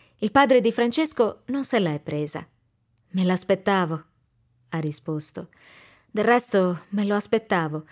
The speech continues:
ma tra un reperto e l'altro, ragazzi,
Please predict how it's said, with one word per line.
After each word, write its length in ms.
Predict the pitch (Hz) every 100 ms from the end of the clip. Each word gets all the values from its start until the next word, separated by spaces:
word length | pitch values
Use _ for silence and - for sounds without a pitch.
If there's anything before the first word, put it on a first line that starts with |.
| - - -
ma 120 | 233
tra 220 | 247 262
un 80 | 247
reperto 460 | 240 247 277 269
e 80 | 220
l'altro, 500 | 208 185 170 160 165
ragazzi, 680 | 170 175 175 160 - 180 185